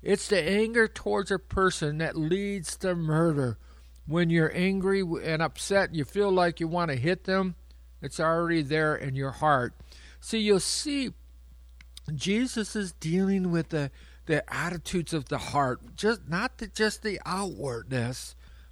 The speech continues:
but really where the problem reli-, uh, lies in is our disobedience of our hearts to submit to God and not giving our anger over to the Lord. I know people that get so upset and mad over the silliest things where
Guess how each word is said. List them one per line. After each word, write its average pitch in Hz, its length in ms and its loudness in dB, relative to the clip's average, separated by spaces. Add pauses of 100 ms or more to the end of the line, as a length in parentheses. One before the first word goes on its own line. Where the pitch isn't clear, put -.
but 156 160 0
really 247 320 4
where 208 240 0
the 196 80 0
problem 185 560 4
reli-, 160 460 2 (100)
uh, 127 200 -6
lies 170 520 -2
in 123 340 0 (720)
is 185 180 2
our 175 160 6
disobedience 185 880 0
of 202 140 0
our 185 220 2
hearts - 520 -2 (220)
to 175 100 0
submit 185 400 0
to 196 100 0
God 196 420 -4 (580)
and 147 140 0
not 175 260 4
giving 180 260 6
our 175 220 6
anger 180 420 4
over 185 300 6
to 175 140 2
the 160 80 -2
Lord. 170 580 4 (420)
I 170 120 2
know 208 160 4
people 202 400 0
that 170 200 0
get 180 200 -2
so 190 200 4
upset 180 440 2
and 135 120 0
mad 170 320 6
over 160 360 4
the 143 120 0
silliest 190 580 2
things 170 440 2
where 143 240 4